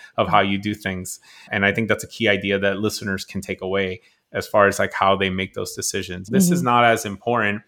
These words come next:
Speaker 1: Happy to stack up a few of these at the same time.
Speaker 2: Mm-hmm.
Speaker 1: This is, and
Speaker 2: Yeah.
Speaker 1: this deserves my full attention. So it must get my full attention. Really important there. Let's talk about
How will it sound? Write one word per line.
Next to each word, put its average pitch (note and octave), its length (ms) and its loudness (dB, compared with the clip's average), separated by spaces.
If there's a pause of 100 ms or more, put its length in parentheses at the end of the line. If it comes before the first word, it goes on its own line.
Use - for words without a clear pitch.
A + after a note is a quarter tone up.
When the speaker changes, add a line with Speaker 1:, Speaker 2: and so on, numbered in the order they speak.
(280)
Speaker 1:
Happy A#2+ 380 2
to G#2+ 160 2 (480)
stack - 380 2
up G#2+ 120 -4
a G#2 40 -6
few G#2+ 220 -2
of G2 80 -4
these G#2 260 0
at G2 120 -2
the - 80 -14
same F#2+ 280 -8
time. G2+ 400 -2 (240)
Speaker 2:
Mm-hmm. F3+ 300 2
Speaker 1:
This G#2+ 340 4
is, G2+ 440 -2
and F#2+ 400 0
Speaker 2:
Yeah. D#2+ 60 0
Speaker 1:
this G2 160 0
deserves F#2+ 460 -4
my F#2+ 100 -10
full G2+ 220 -4
attention. A#2 640 -2 (120)
So F#2+ 520 0
it G#2+ 140 0
must G#2 340 0
get G2 140 -4
my G2+ 120 0
full G2 220 -10
attention. G2 520 -12 (400)
Really G2+ 260 2
important F#2+ 500 0
there. F#2+ 220 2 (800)
Let's D#3 180 4
talk G#3+ 220 -2
about A#2+ 540 6